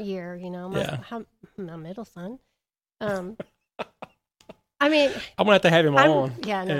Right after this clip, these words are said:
Speaker 2: and get him to talk
Speaker 1: Um,
Speaker 2: about his side of the
Speaker 1: well,
Speaker 2: story.
Speaker 1: actually, all of my boys. I mean, it's like you're doing, you know, you're doing your school and you're doing your school, and at one point you just stop and realize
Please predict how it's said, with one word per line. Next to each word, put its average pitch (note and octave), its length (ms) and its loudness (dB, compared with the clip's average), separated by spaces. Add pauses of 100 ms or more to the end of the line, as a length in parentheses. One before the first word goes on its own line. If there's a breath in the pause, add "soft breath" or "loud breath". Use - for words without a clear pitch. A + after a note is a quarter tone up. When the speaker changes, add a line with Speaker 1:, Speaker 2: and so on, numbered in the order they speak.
(100)
Speaker 2:
and C#3+ 120 -4
get C#3 120 2
him C3 120 0
to - 60 0
talk C#3 120 4
Speaker 1:
Um, - 60 -2
Speaker 2:
about C3 160 0
his C#3 140 0
side B2+ 200 -2
of C3 60 -4
the D4 60 0
Speaker 1:
well, D#4+ 140 6
Speaker 2:
story. G#4 160 0
Speaker 1:
actually, D#4+ 280 -2
all A#3 280 4
of G#3 100 -4
my G3+ 160 -4
boys. F#3+ 600 -8 (260)
I A3 80 -4
mean, C4+ 200 -2
it's - 160 -4
like D#4+ 300 2 (580)
you're C#4+ 200 -2
doing, D#4 440 2
you B3 100 0
know, A#3 100 2
you're A3 120 -2
doing C#4 240 0
your D#4 80 -2
school A3+ 420 -4
and A3 100 -4
you're G#3 80 -6
doing G#3 180 -6
your G#3+ 100 -6
school, F#3+ 300 -10
and G#3 140 -6
at A3+ 120 -8
one D4 200 2
point C4+ 420 -2 (180)
you A3+ 160 -8
just A#3+ 240 -8
stop A3+ 300 -4
and G#3+ 100 -4
realize G3 680 -6